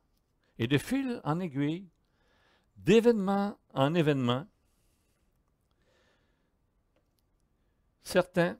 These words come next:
en arrivent même à la conclusion que, oui, bien sûr, Dieu pourrait, mais,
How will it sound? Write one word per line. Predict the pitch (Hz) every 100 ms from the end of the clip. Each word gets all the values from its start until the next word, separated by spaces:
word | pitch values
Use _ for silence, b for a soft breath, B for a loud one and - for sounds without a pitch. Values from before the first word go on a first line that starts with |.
| _ _ _ _
en | - 113
arrivent | 120 135 123
même | 123 143 151 170 143 _ _ _ _ _ _ _ _ _ _ _ b b b
à | -
la | 131
conclusion | 131 147 - 135 139 160
que, | - 127 120 117
oui, | 120 185 254 107 _ _ _ -
bien | 120 120
sûr, | 190 190 160 107 _ _ _ _ _ _
Dieu | 101 131
pourrait, | 131 135 117 113 - _ _ _ _ _ _ _ _ -
mais, | 117 185 131